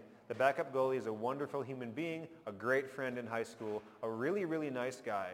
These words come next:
But on the soccer field, the fact was simply he was a little bit shorter,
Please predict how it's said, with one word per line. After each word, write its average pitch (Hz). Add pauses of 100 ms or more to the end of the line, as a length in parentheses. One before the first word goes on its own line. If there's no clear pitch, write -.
(440)
But 135
on 214
the 240
soccer 170
field, 107
the 113
fact 185 (140)
was 120
simply 147 (520)
he -
was 147
a 139
little 160
bit 220
shorter, 117